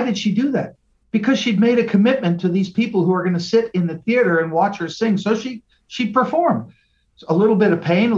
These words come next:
little discomfort, that's, that's her problem, not their. It, th-, that's the mentality of the woman. Now, to see Marlene talk to people like Alexander Lieberman, uh,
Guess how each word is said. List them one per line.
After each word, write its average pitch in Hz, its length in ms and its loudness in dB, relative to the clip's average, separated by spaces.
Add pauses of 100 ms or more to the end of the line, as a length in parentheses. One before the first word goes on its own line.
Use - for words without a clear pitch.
little 185 180 0
discomfort, 180 580 -2
that's, - 420 -8 (320)
that's 202 300 -2
her 294 160 2
problem, 135 300 0
not 139 180 -6
their. 160 320 -6
It, 208 200 -6 (520)
th-, - 200 -12
that's 226 360 0
the 214 100 0
mentality 190 680 2
of 110 100 -8
the 113 140 -10
woman. - 180 -16 (100)
Now, 170 380 -2 (760)
to 170 100 0
see 262 280 -2
Marlene 190 760 2 (800)
talk 208 380 0
to 180 120 2
people 175 360 0 (160)
like 143 360 -4
Alexander 165 580 0
Lieberman, 143 560 -2 (220)
uh, 127 320 -14